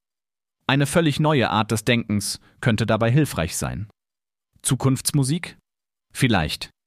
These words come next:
Künstliche Intelligenz könnte uns bei dieser großen Reise unterstützen. Futuristisch, oder? Medizinische K-I-Innovation.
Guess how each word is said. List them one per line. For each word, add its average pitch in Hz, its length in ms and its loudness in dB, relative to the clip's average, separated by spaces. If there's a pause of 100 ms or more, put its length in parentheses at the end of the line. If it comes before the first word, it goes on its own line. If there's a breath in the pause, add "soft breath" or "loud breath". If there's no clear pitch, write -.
(720)
Künstliche 185 520 2
Intelligenz 123 680 0
könnte 160 320 0
uns 143 200 -2
bei 127 160 0
dieser 143 260 0
großen 135 380 0
Reise 104 340 2
unterstützen. 117 640 -2 (800)
Futuristisch, 170 840 0 (240)
oder? 101 440 0 (2000)
Medizinische 147 720 2
K-I-Innovation. 92 1120 -2